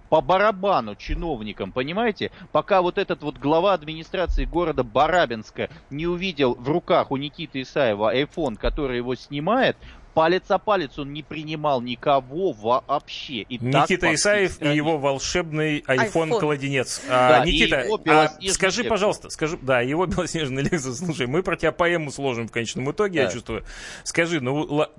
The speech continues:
Speaker 2: ладно, хорошо, ты доедешь до Южно-Сахалинска, переродишься окончательно в дороге, вернёшься сюда фениксом, ясным соколом.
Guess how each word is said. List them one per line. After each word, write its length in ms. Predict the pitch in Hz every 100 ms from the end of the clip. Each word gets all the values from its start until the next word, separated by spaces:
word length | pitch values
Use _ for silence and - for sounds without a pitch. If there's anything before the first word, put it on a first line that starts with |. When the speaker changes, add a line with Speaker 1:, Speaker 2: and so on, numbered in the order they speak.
| -
Speaker 2:
ладно, 300 | 147 107 104
хорошо, 360 | 139 147 -
ты 140 | - 185
доедешь 440 | 156 147 117 110
до 120 | 110
Южно-Сахалинска, 960 | 123 123 107 - 135 139 185 - 139 117
переродишься 800 | - 147 135 123 139 185 - 139
окончательно 640 | 143 135 135 123 110 107
в 80 | 107
дороге, 440 | 123 123 113 107
вернёшься 480 | 107 127 160 170 -
сюда 400 | - 120 120 110
фениксом, 500 | 101 151 143 - 113
ясным 320 | 117 120 110
соколом. 480 | 107 185 175 147 123